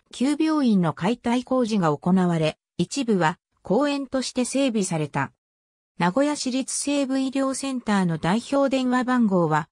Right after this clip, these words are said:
名古屋市立城北病院のものが引き継がれており、病院公式エイチピーにはカーナビで、電話番号を入力する際は、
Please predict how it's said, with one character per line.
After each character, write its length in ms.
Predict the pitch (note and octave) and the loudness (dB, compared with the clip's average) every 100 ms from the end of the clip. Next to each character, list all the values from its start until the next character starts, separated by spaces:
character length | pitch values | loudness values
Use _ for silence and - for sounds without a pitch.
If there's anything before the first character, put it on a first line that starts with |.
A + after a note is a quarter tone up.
| _ _ | _ _
名 120 | F3 | -2
古 140 | F3+ C#4+ | 2 0
屋 120 | D4 | 0
市 140 | - | -4
立 300 | B3+ C4 C4+ | -4 -4 -4
城 220 | A3 C4 C#4 | 0 0 0
北 260 | A#3 - | -2 -4
病 280 | C4 C4+ B3+ | 0 2 2
院 120 | G#3 | 2
の 140 | E3 D#3+ | 2 2
も 140 | F#3+ | 2
の 100 | G#3 | 2
が 120 | G#3 | 0
引 80 | E3 - | -2 -6
き 100 | - | -14
継 160 | - C4 | -6 -2
が 160 | B3 | 0
れ 100 | A3 | -2
て 160 | G3 D#3 | -2 -2
お 100 | D#3 | -2
り、 200 | C#3 - _ _ | -4 -8 _ _
病 280 | E3+ B3 C#4+ | 2 4 2
院 180 | C#4 C#4 | -2 -2
公 200 | C4+ C4+ | 0 0
式 300 | - - C4+ | -4 -4 -2
エ 160 | C4 | 0
イ 40 | A3 | -2
チ 140 | - | -4
ピ 180 | - A#3 | -2 2
ー 20 | |
に 120 | G3 | 2
は 140 | E3 D3 | 0 -2
カ 260 | - F#3 | 0 2
ー 40 | F#3+ | 4
ナ 140 | F#3+ | 2
ビ 140 | F3+ F3 | 0 0
で、 200 | F3 - _ - | -2 -4 _ 0
電 220 | F3+ C4 | 2 2
話 160 | C4+ C4 | 0 0
番 220 | C4 A#3+ | 0 0
号 160 | F#3+ | 2
を 80 | E3+ | 2
入 260 | D#3+ G3 A#3+ | 2 2 2
力 240 | A#3+ - | 0 -2
す 160 | - A#3+ | -4 -2
る 80 | A3+ | -2
際 300 | B3 A3+ F3+ | 0 2 2
は、 200 | E3 | 0